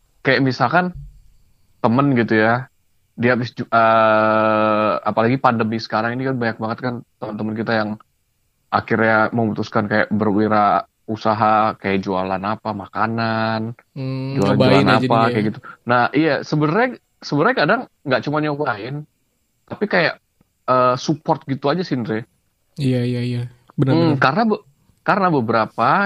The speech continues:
Speaker 1: yang aku iniin, eh, beli-beli
Speaker 2: Hmm.
Speaker 1: gitu, aku tuh nggak sempet ngerasain makanannya. Kenapa? Karena misalkan di lain kota, misalkan kayak gitu.
Speaker 2: Hmm.
Speaker 1: Hmm, aku jadi kayak, ya udahlah ya, hitung-hitung amal,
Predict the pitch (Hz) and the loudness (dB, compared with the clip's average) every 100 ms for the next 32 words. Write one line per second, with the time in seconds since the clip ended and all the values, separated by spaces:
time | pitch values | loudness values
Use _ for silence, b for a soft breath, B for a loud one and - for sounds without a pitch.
0 | 190 131 117 120 - 135 131 127 127 123 | -2 -2 -2 -2 -2 0 2 2 2 0
1 | 123 - _ _ _ _ _ 131 165 143 | -4 -12 _ _ _ _ _ -2 0 0
2 | 123 156 - _ _ - - 120 117 - | 0 -2 -8 _ _ -6 -2 0 2 2
3 | - 113 117 120 165 156 156 _ _ _ | 2 2 2 0 0 0 -2 _ _ _
4 | 131 - 202 349 143 143 139 139 - _ | -2 0 0 0 0 0 -2 -4 -8 _
5 | _ 135 131 131 135 127 123 135 196 156 | _ -2 0 2 0 -2 -2 -2 -2 -4
6 | 117 123 - 151 165 _ _ _ - 156 | -4 -4 -2 -4 -4 _ _ _ -4 -2
7 | 190 - 131 202 151 143 143 147 196 196 | 0 0 0 0 0 2 0 0 -2 0
8 | 151 - 120 131 143 98 131 113 110 113 | -2 -2 -8 -8 -6 -8 -8 -6 -8 -10
9 | _ _ - 143 139 131 127 120 127 _ | _ _ -4 0 0 -2 -4 -8 -14 _
10 | _ _ 135 147 135 120 - 113 165 160 | _ _ 0 2 0 -2 -2 0 2 0
11 | 160 127 107 - 95 87 82 98 95 95 | 0 0 0 -2 -6 -6 -4 -4 -2 -2
12 | 101 104 107 - 107 104 104 110 110 107 | -4 -6 -6 -4 -2 0 0 0 0 -4
13 | 107 | -8